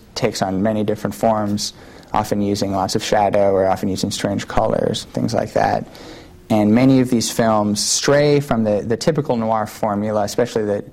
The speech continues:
the typical noir plot and conventions, and often focus on one element or one theme. Um, for instance, a film like The Conversation focuses on paranoia,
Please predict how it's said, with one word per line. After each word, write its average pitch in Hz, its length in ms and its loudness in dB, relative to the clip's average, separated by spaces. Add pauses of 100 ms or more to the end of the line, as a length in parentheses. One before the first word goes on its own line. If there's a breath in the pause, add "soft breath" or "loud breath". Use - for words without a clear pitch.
(400 loud breath)
the - 140 -2
typical 104 480 -2
noir 98 260 0
plot 104 460 -2
and 104 100 -4
conventions, 101 880 -2 (460 loud breath)
and 98 260 0
often 120 320 0
focus 123 400 0
on 107 200 -2
one 156 360 2
element 113 540 -2
or 113 80 -2
one 113 240 -2
theme. 110 640 -4 (480 loud breath)
Um, - 460 -4
for - 240 -2
instance, 110 420 -4
a 104 80 -4
film 107 220 -2
like 101 140 -4
The 104 60 -6
Conversation 110 640 -2
focuses 110 520 -4
on 104 380 -4
paranoia, 101 680 -2